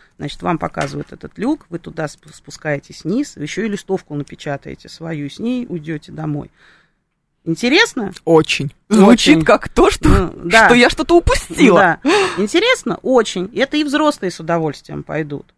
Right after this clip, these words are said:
Speaker 1: То есть, как, э, то есть именно вовлечение вас в процесс. А уж детям-то само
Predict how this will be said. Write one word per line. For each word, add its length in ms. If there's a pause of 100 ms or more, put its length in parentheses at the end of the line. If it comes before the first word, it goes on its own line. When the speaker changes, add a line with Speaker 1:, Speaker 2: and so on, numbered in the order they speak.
(140)
Speaker 1:
То 100
есть, 260 (120)
как, 220
э, 640
то 120
есть 240 (240)
именно 500 (300)
вовлечение 640
вас 220
в 40
процесс. 380
А 60
уж 100
детям-то 400
само 520